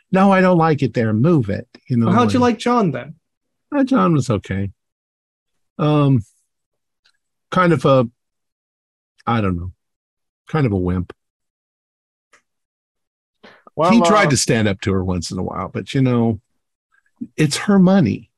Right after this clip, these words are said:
Speaker 1: It's her money. It's her, you know, I think that, you know, now that she's dead, he'll probably inherit everything, but then why shouldn't he?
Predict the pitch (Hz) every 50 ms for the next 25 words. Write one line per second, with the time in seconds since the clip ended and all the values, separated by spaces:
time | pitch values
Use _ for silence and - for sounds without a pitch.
0 | _ _ _ _ 139 127 123 120 - - 151 151 143 135 131 135 139 143 143 127
1 | 123 - - - 117 113 107 107 101 - _ _ _ _ _ _ _ _ _ _
2 | _ _ _ _ _ 143 117 104 104 107 107 110 120 123 - 131 127 123 - 139
3 | 117 113 - - 107 104 - - _ _ _ _ _ _ _ _ _ _ _ _
4 | _ _ _ _ _ - 113 107 107 107 104 117 123 120 110 98 95 - - 120
5 | 107 92 - - 123 117 120 123 113 104 101 - - 110 98 - - - 151 151
6 | 139 135 110 110 101 92 90 85 82 - - - - 127 151 156 131 92 80 -
7 | - - - _ _ _ _ _ _ _ _ _ _ - 104 98 90 92 90 85
8 | - 98 92 113 120 107 107 98 - 101 95 98 95 95 98 92 - - 123 107
9 | 95 92 85 85 82 85 95